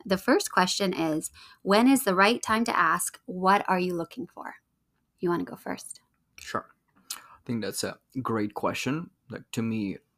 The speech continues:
Speaker 2: any relationship, whether it's a partner or a friend or somebody to work in business with, it's always about the two things, right? So first thing is the chemistry, and the second part is the character, right? So chemistry is about the personality, interest, and energy,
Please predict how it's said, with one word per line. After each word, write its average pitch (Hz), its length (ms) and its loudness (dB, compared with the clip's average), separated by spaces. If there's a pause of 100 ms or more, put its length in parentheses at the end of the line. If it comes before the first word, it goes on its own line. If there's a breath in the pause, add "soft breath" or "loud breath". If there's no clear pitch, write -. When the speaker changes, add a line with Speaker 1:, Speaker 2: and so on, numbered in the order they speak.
(100)
Speaker 2:
any 131 160 6
relationship, 101 720 -4
whether 90 460 -6
it's - 320 -10
a - 300 -12
partner - 560 -2
or - 240 -10
a - 20 -16
friend 104 640 -4
or - 400 -16
somebody - 380 -12
to - 120 -14
work 101 240 -6
in 107 140 -6
business 107 480 -4
with, 101 240 -4 (380 loud breath)
it's - 160 -12
always 104 240 -2
about 95 240 -4
the - 80 -12
two - 240 -8
things, - 360 -18
right? - 160 -20
So - 120 -8
first - 260 -12
thing - 140 -10
is 87 80 -12
the - 80 -18
chemistry, 165 640 -2 (520 soft breath)
and 98 180 -4
the - 60 -10
second 117 400 -4
part 98 260 0
is - 200 -6
the - 100 -14
character, - 540 -8 (320)
right? 90 260 -4
So - 240 -10 (240)
chemistry 107 400 -6
is 95 80 -8
about 90 220 -6
the - 40 -12
personality, 104 840 -4
interest, - 460 -8
and - 100 -4
energy, 123 480 2